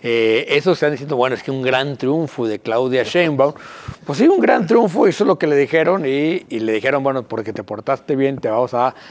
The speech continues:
dejar un mes más sin castigarte", ¿no? Me parece que,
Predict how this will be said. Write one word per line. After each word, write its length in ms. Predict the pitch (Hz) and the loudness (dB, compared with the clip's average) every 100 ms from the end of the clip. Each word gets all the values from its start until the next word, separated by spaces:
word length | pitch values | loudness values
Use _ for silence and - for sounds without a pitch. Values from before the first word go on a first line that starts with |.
| - - | -20 -14
dejar 380 | 117 - 131 - - | -8 0 0 2 4
un 260 | 160 170 | 4 4
mes 300 | 147 139 139 | 2 2 2
más 460 | 135 131 135 - - | 0 2 0 -2 -16
sin 340 | - 131 135 131 | -10 -8 -6 -2
castigarte", 840 | 156 - 180 185 196 185 185 180 | -2 2 2 4 2 0 0 0
¿no? 260 | 170 208 240 - - - - | 0 -4 -4 -10 -20 -12 -2
Me 140 | 143 | 2
parece 260 | 180 214 214 | 4 4 2
que, 200 | 175 | 0